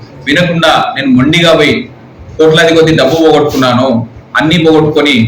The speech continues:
ఈరోజు నాలాగా బడుగు బలహీన వర్గాల వాళ్ళు ఎవరు కూడా భవిష్యత్తులో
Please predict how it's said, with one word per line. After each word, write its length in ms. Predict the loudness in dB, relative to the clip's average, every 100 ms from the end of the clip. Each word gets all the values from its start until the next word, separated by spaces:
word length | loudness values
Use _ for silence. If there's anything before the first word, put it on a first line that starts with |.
| -4 -10 -14 -4 0
ఈరోజు 300 | 2 2 2 0 -4 -10 -8 -4 0
నాలాగా 520 | 0 0 0 2 0 0 -6 -14 -20 -20 -20 -20 -20 -20 -12 -4
బడుగు 220 | 0 2 2
బలహీన 260 | 2 2 2 2
వర్గాల 280 | 2 2 2
వాళ్ళు 160 | 2 2 2
ఎవరు 200 | 2 4 4
కూడా 160 | 2 0 -4 -12 -20 -20 -20 -20 -20 -20 -20 -20 -12 -2
భవిష్యత్తులో 480 | 0 2 2 2 2